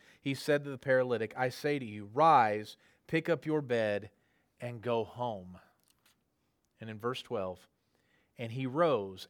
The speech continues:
and immediately," there's that word again, immediately, "picked up his bed and went out before them all,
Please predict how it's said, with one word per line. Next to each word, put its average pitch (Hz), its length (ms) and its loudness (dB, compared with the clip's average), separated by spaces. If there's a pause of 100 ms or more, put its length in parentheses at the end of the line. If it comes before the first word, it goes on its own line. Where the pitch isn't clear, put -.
and 127 100 -6
immediately," 123 840 -4
there's 104 180 -8
that 123 140 -6
word 139 180 -4
again, 101 220 -10
immediately, 101 600 -12 (400)
"picked 143 240 -4
up 160 140 0
his 165 180 -6
bed 110 560 -4 (520)
and 110 200 -10
went 143 200 -4
out 120 320 -4
before 131 400 -6
them 135 180 -8
all, 104 340 -10